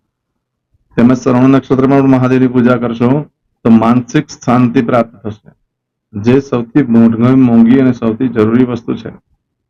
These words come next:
ને સવારે પણ પૂજા કરો ને રાત્રે પણ પૂજા કરો મહાદેવ. આજે જે બાળકનો જન્મ થાય છે એનો યોગ ગણાય છે પરિત. પરિત યોગ આજે મળસ્કે પાંચ ને એકાવન થી શરૂ થઈ આવતીકાલે મળસ્કે બે ને અઠ્ઠાવન મિનિટે પૂર્ણ થઈ જાય છે.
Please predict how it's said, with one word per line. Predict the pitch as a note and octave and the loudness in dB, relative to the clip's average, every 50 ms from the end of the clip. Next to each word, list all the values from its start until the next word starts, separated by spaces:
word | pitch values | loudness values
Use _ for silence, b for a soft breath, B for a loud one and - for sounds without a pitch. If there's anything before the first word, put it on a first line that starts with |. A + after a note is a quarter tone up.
| _ _ _ _ _ _ _ _ _ _ _ _ _ _ - | _ _ _ _ _ _ _ _ _ _ _ _ _ _ -2
ને | B2 A#2 A#2 A2+ A#2+ - - - | 2 2 4 2 2 0 -4 -4
સવારે | - A#2+ A#2+ B2 C3 | -2 0 2 2 2
પણ | C#3 D3+ D#3 D3+ | 2 0 0 0
પૂજા | C#3+ C#3 C3 C#3 C#3 | 0 2 2 2 2
કરો | B2+ C3 B2+ | 0 0 -2
ને | B2+ B2 A#2+ | -2 -2 -2
રાત્રે | A#2 A2+ A2+ A2+ A#2+ A#2+ | -2 -2 -2 -4 -4 -6
પણ | A#2 A#2+ A#2 | -4 -4 -4
પૂજા | A2+ - A#2+ A2+ A2+ G2 | -6 -6 -8 -12 -12 -12
કરો | G2 G#2+ - G#2+ | -12 -14 -16 -14
મહાદેવ. | A#2 G#2 G2 F#2 - - - - - _ _ _ _ _ _ _ _ _ _ _ _ _ _ _ _ _ _ _ _ _ _ _ _ _ _ _ _ _ - - _ _ | -12 -12 -12 -12 -14 -18 -20 -20 -20 _ _ _ _ _ _ _ _ _ _ _ _ _ _ _ _ _ _ _ _ _ _ _ _ _ _ _ _ _ -20 -20 _ _
આજે | - B2+ B2 B2+ C#3+ | -6 -4 -2 0 0
જે | C#3+ D#3+ D#3 | 0 0 2
બાળકનો | D3 C#3+ C#3+ C#3+ D3+ D3 | 2 2 2 2 2 0
જન્મ | C#3+ C#3+ C#3+ D3 | 0 2 2 2
થાય | C#3+ D3 D3 D3 | 2 2 0 0
છે | D3+ D#3 | 0 0
એનો | D3 C#3+ | 2 2
યોગ | C#3 C#3 C3 | 2 2 2
ગણાય | C3 C3+ C#3 C#3 | 2 2 2 2
છે | C#3+ C#3+ | 0 -2
પરિત. | - - C#3 C3 D3 C#3+ C#3+ - | -2 0 0 0 0 0 -2 -2
પરિત | C#3 C3 C3 C3 | -2 0 0 2
યોગ | C3+ C3+ C#3 C3+ | 2 2 2 2
આજે | C3+ C3 C3 C3+ B2+ B2+ C3+ C#3+ | 2 2 2 2 2 0 0 -2
મળસ્કે | - C3 B2 B2 B2+ B2+ B2 - _ _ - C3+ C3 B2+ B2+ C3+ C#3+ C#3 - _ _ _ _ _ _ _ _ _ _ _ _ _ _ _ _ _ _ _ _ _ _ _ _ - | 0 0 0 0 0 -2 -4 -8 _ _ -2 0 2 2 2 0 0 -2 -6 _ _ _ _ _ _ _ _ _ _ _ _ _ _ _ _ _ _ _ _ _ _ _ _ -4
પાંચ | A#2+ A#2 B2 A#2+ A#2+ | -2 -2 -2 -2 -2
ને | C3+ C3 B2+ | -2 -2 -2
એકાવન | B2 - C3+ C3 B2+ B2+ | 0 0 0 0 0 0
થી | B2+ | -2
શરૂ | A#2 - B2+ B2 B2+ | -4 -4 -2 -2 -2
થઈ | A#2+ C3 B2+ | 0 0 0
આવતીકાલે | A#2+ A2 A2+ A#2 C3+ B2 C3 B2+ B2+ | 0 0 -2 -2 -2 -2 0 0 0
મળસ્કે | B2 B2 B2+ B2 - C3+ B2 | 0 0 -2 -2 -2 -2 0
બે | A2+ A#2 A#2+ | 0 0 0
ને | B2 A#2+ | 0 -2
અઠ્ઠાવન | A#2 A2+ - - C3 B2+ A#2+ | -4 -4 -4 -4 -2 -2 0
મિનિટે | A#2 A2+ - G#2+ | 0 0 -2 -2
પૂર્ણ | A2+ A2+ A#2 A2+ | 0 0 0 0
થઈ | A2+ F#2+ | 0 -2
જાય | F2+ F#2 F#2 - | -8 -10 -10 -12
છે. | - - - | -14 -18 -20